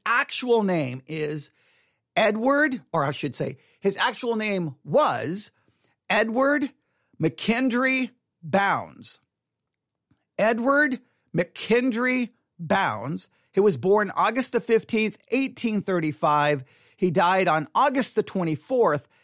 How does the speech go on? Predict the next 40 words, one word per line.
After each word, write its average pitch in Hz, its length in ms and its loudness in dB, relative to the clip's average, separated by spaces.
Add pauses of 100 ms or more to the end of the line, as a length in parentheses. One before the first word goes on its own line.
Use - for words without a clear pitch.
(140)
nineteen 247 680 0
thirteen. 190 720 -2 (880)
He 196 140 4
was, 208 460 2
uh, 160 280 2 (280)
he 165 100 0
was 143 180 -4
definitely 247 640 0
known, 240 360 2
uh, 160 300 0 (160)
for 196 180 2
his 170 220 -2
works 180 380 -2
on 151 240 0
prayer. 156 440 0 (280)
He - 80 2
was 196 140 2
a 196 60 4
member 226 400 2
of 175 180 -2
the 170 80 0
Methodist 240 720 0
Episcopal 240 800 -2
Church. - 760 -4 (400)
He 202 100 2
is 214 120 2
known 226 160 2
for 208 160 2
writing 196 300 2
eleven 202 480 4
books, 185 380 2
nine 185 280 2
of 233 100 0
which 226 200 -2
focused 208 400 -2
on 190 100 -2
the 175 60 -2
subject 175 460 -2
of 139 120 -6
prayer. 196 480 2